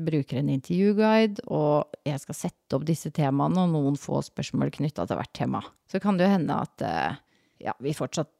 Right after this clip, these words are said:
eh, jobber med det spørsmålet om kvinner i lederstillinger som opp-,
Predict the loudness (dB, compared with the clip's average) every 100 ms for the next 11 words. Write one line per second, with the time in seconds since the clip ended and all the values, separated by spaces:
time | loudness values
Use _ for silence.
0 | _ 2 4 4 2 2 2 2 0 -6
1 | -2 2 4 4 4 2 0 2 2 4
2 | 4 4 4 2 0 2 2 4 2 0
3 | 0 -2 -2 0